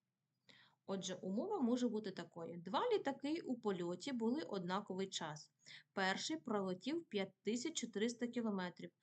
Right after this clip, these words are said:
а другий — чотири тисячі п'ятсот кілометрів. Яка швидкість першого літака і другого літака окремо, якщо швидкість другого на сто п'ятдесят кіл-, кілометрів за годину менша?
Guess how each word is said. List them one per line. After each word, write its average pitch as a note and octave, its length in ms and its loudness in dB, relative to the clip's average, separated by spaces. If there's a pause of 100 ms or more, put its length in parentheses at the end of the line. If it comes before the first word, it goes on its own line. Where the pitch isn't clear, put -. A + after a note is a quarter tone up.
(260)
а A3 140 8
другий — D4+ 580 4
чотири F#3 360 -2
тисячі C4 460 -2
п'ятсот F4+ 480 -2
кілометрів. B3+ 640 2 (380)
Яка A#3+ 360 6
швидкість G3+ 520 -2
першого G3 400 0
літака C#4+ 420 0 (100)
і C4+ 80 -2
другого C#4 400 2
літака B3+ 360 0
окремо, G#3+ 720 0 (260)
якщо G3+ 320 0
швидкість A3 540 0
другого A#3 500 2
на F#3 200 2
сто C4+ 240 -2
п'ятдесят B3 460 0
кіл-, - 160 -6 (280)
кілометрів F#3 560 -2
за E3+ 120 -8
годину F3 520 -4
менша? E3+ 480 -6